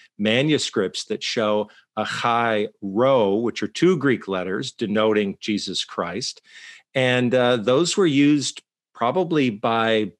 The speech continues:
monks who were copying documents and shortened things down a little bit. So you have a Chi and a Rho, and then the rest of the spelling out of Christmas. So the, the original, the word really means Christ's Mass.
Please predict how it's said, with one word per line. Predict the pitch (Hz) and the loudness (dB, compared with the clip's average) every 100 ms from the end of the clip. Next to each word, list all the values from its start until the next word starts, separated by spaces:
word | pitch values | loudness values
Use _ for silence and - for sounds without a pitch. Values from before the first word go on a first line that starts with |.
| _ | _
monks | 104 107 139 170 - | -2 0 0 -2 -2
who | 131 | 0
were | 110 | 0
copying | 107 135 131 131 120 117 113 | 0 -2 -2 0 0 0 0
documents | 113 113 - 139 160 185 - | 0 0 -2 -2 -2 -4 -4
and | 120 107 | -2 -2
shortened | - 123 123 117 107 | 0 -2 -2 -6 -6
things | 123 113 92 | -4 -4 -6
down | - 104 110 127 | -4 -2 0 -2
a | |
little | 123 131 131 | 0 0 0
bit. | 120 131 170 | 0 0 0
So | - 120 | -2 -2
you | 110 | 0
have | 110 107 | -2 -4
a | 101 - | -6 -6
Chi | - 104 120 127 | -2 0 2 2
and | 127 104 | 0 -4
a | |
Rho, | 92 95 107 127 | -2 0 2 2
and | 139 110 104 | 0 -2 0
then | 110 127 | 0 0
the | 127 123 _ _ _ | 0 -2 _ _ _
rest | 117 120 - 120 | -2 -2 -2 -2
of | 107 | -2
the | - | -2
spelling | 104 - 107 104 95 | -6 -4 -4 -2 -4
out | 92 95 | -6 -8
of | - | -12
Christmas. | - 95 - - - - - - - - | -8 -8 -8 -14 -12 -12 -12 -20 -20 -12
So | - - 156 143 | -2 2 2 2
the, | 131 175 | 2 0
the | 160 | 2
original, | 220 247 214 175 135 107 - | 0 0 0 2 2 0 -10
the | - - 143 | -18 -6 -4
word | 165 269 302 139 | 0 0 0 2
really | 170 175 | 2 2
means | 127 113 104 | 0 -2 -4
Christ's | - - 131 139 127 - - - - | -8 -2 0 0 -2 -8 -10 -12 -12
Mass. | - 107 110 123 90 - - - | -6 -4 -2 -2 -4 -4 -4 -6